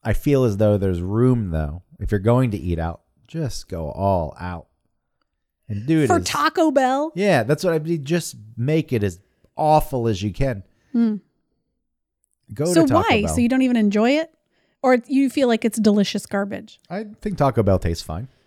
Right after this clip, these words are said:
Speaker 2: <sighs> It doesn't, it all tastes the same.
Speaker 1: Give me that mush taco
Speaker 2: <laughs> Yeah.
Speaker 1: and that mush burrito. I want,
Speaker 2: Disgusting.
Speaker 1: I want the mush beef taco and the mush beef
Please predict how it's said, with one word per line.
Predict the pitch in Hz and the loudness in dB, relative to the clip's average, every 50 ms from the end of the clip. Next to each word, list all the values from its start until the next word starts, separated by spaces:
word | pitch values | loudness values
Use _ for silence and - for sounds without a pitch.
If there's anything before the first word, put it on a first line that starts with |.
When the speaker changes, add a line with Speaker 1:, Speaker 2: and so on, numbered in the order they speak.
| _ _ _ _ _ _ _ _ _ _ - | _ _ _ _ _ _ _ _ _ _ -12
Speaker 2:
<sighs> | - - - - - - - - | -10 -10 -10 -10 -12 -16 -20 -20
It | - - | -18 -18
doesn't, | - - - 453 339 _ _ - | -16 -16 -18 -20 -20 _ _ -10
it | - 277 | -10 -8
all | - - 311 - 440 - | -8 -8 -8 -8 -8 -8
tastes | - 359 359 - - | -6 -6 -6 -6 -6
the | - 247 | -8 -10
same. | - - - 226 220 277 254 220 202 190 - | -8 -6 -2 0 2 2 2 0 -2 -8 -8
Speaker 1:
Give | - 113 110 | -6 -4 0
me | 117 117 | 2 4
that | 113 117 110 107 - | 4 4 2 2 0
mush | 107 101 101 107 120 123 123 - - - - - - _ _ | -6 -4 -2 0 2 2 2 0 -2 -6 -10 -14 -18 _ _
taco | - - - 117 110 113 - - 135 127 135 127 - _ _ | -8 -2 0 2 2 2 2 0 0 0 0 -2 -6 _ _
Speaker 2:
<laughs> | _ _ | _ _
Yeah. | - 320 - - - - _ | -12 -8 -6 -8 -8 -8 _
Speaker 1:
and | - 98 98 | -6 -4 -2
that | 107 101 - 104 | -2 -2 -2 -2
mush | 101 104 113 117 117 - - | -2 2 2 2 2 0 -2
burrito. | 120 104 107 104 110 117 120 120 107 104 95 95 92 - _ _ _ - 240 - - | -6 -6 -4 0 2 2 4 4 2 2 0 -4 -6 -10 _ _ _ -20 -20 -6 -2
I | 127 127 | 0 2
want, | 135 139 135 - | 2 0 0 -2
Speaker 2:
Disgusting. | - - 254 247 - | -8 -18 -14 -10 -4
Speaker 1:
I | 123 | -2
want | 131 139 139 117 | -2 -2 -2 -2
the | 117 117 | -2 -2
mush | 117 123 139 156 165 - - 135 | 0 2 2 2 2 2 -2 -4
beef | 120 123 139 139 131 - - | -4 -2 -2 -2 -2 -4 -4
taco | - 135 139 135 120 - 139 139 135 | -2 0 0 0 0 2 2 4 4
and | 127 120 113 | 4 2 0
the | 110 | -2
mush | 113 117 127 131 127 - | 0 2 2 0 0 -2
beef | 110 104 117 120 110 - - - | -4 -4 -2 -2 -4 -6 -12 -20